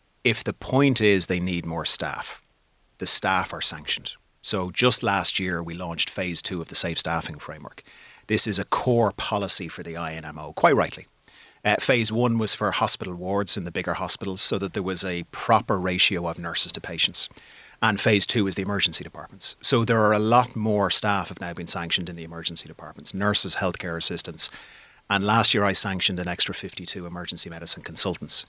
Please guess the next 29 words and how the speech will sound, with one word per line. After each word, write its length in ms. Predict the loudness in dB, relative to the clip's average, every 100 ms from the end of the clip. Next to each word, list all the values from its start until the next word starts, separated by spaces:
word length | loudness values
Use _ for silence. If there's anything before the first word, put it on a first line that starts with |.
| 0
Now, 180 | 0 0
we 160 | 4 6
only 180 | 6 4
had 220 | 2 2
about 180 | 2 0
a 60 |
hundred 300 | -2 -4 -4
and 100 | -6
ten, 340 | -4 -2 -2 -2
so 320 | 0 2 2 -2 _ -14 -2
an 80 |
extra 300 | 0 2 0
fifty-two 540 | 0 0 0 0 0 -2
is 100 | -4
a 40 |
huge, 560 | -6 -2 0 0 -2 -4 -10 -20 -20 _
uh, 120 | 0
is 140 | 4 2
a 40 |
huge 280 | 0 -4 -6
increase. 460 | -8 -12 -2 0 4
So 300 | 4 4 0 -4 -20 _ _ _ _
the 80 | 2
sanctioning 540 | 2 2 0 2 0
of 60 | 2
the 60 |
staff 320 | 2 2 0
has 100 | -2
happened. 500 | -4 -4 -8 -10 -12